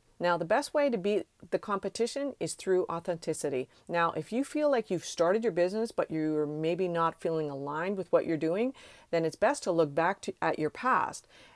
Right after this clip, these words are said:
Another way is to get input from your family, m-, uh, members or just send out an email to your friends for input. Sometimes we have a hard time being objective. When I first started my online journey back in the,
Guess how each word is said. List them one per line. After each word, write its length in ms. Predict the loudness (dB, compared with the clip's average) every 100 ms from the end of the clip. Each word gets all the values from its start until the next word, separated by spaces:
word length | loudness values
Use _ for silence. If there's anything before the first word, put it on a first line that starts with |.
| _
Another 580 | -4 0 2 4 6 6
way 380 | 6 4 2 0
is 220 | -2 -2
to 100 | -2
get 360 | 0 2 2 2
input 380 | 0 0 0 -2
from 160 | -2 -2
your 100 | -2
family, 420 | -2 0 -2 -2 -4
m-, 160 | -6 -6
uh, 200 | -6 -6
members 460 | -4 -2 0 0 2
or 300 | 2 4 2
just 220 | 0 0
send 180 | 0 2
out 120 | 0
an 120 | 0
email 260 | -2 -2 -4
to 100 | -4
your 80 | -2
friends 420 | -2 -2 -4 -6
for 100 | 0
input. 380 | 2 2 0 -2 -8 -20 -20 -20
Sometimes 560 | -6 -2 0 0 0 0
we 100 | 0
have 140 | 0
a 60 | -2
hard 280 | 0 2 2
time 280 | -2 -4 -2
being 240 | -2 -2
objective. 600 | -4 -2 -2 -4 -12 -12 -20 -20 -14 -2
When 180 | 0
I 140 | 0 0
first 180 | -4 0
started 300 | 2 4 2
my 200 | 0 0
online 440 | 0 0 -2 -2
journey 240 | -2 -2
back 320 | 2 2 2 -4
in 320 | -6 -4 -4
the, 160 | -6